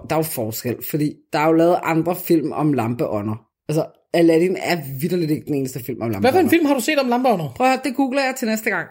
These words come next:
Speaker 1: så må folk lige vende
Speaker 2: Nej,
Speaker 1: rundt.
Speaker 2: nej, hvis du siger, du har, der er blevet lavet en hel masse film, så må du fortælle mig, hvad for en film du har set.
Speaker 1: Jeg
Speaker 2: Jeg har
Speaker 1: har
Speaker 2: ikke set en eneste.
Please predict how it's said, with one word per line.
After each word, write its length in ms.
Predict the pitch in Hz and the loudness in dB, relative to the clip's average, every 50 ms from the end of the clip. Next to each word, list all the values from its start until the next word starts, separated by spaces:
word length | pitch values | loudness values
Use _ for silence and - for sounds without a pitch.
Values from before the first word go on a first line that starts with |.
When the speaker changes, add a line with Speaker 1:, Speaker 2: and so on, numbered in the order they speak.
| - 175 | -12 -10
Speaker 1:
så 60 | 190 | -8
må 100 | 196 196 | -8 -4
folk 160 | - 208 185 | -4 -4 -4
lige 120 | 190 190 180 | -2 -4 -6
vende 140 | 185 175 180 | -6 -2 0
Speaker 2:
Nej, 120 | 202 240 | 0 2
Speaker 1:
rundt. 100 | 311 330 330 | 2 2 2
Speaker 2:
nej, 120 | 311 294 | 0 0
hvis 120 | 269 269 220 | 0 -2 -2
du 120 | 226 226 | -2 -4
siger, 180 | 214 - 269 277 | -2 0 0 2
du 80 | 277 | 2
har, 100 | 285 285 294 - | 0 0 2 2
der 60 | 269 | 2
er 60 | 254 233 | 2 4
blevet 160 | 214 240 220 | 2 2 2
lavet 140 | 208 220 262 | 4 2 4
en 60 | 254 240 | 4 4
hel 160 | 208 254 262 | 4 4 4
masse 260 | 226 220 220 233 220 | 4 2 2 2 2
film, 180 | - 196 185 160 | 0 0 0 2
så 80 | 196 | 2
må 100 | 208 269 | 2 2
du 60 | 320 | 2
fortælle 200 | 285 240 - 240 247 247 | -2 -2 -2 0 0 0
mig, 20 | |
hvad 120 | 214 220 | 0 0
for 80 | 220 269 | 0 0
en 60 | 240 | 0
film 160 | 220 240 226 | 0 0 0
du 60 | 220 247 | 2 2
har 80 | 233 | 2
set. 260 | 220 - 180 175 - - _ | 2 2 -2 -4 -6 -4 _
Speaker 1:
Jeg 80 | 185 185 | 0 2
Speaker 2:
Jeg 80 | 226 | 2
har 80 | 285 190 | 2 4
Speaker 1:
har 80 | 190 | 2
Speaker 2:
ikke 120 | - 196 - | 0 0 -2
set 140 | - 294 202 | -2 -4 -2
en 180 | 180 220 240 247 | -2 -4 0 0
eneste. 360 | 220 202 208 202 - 233 | 2 2 0 0 -2 -4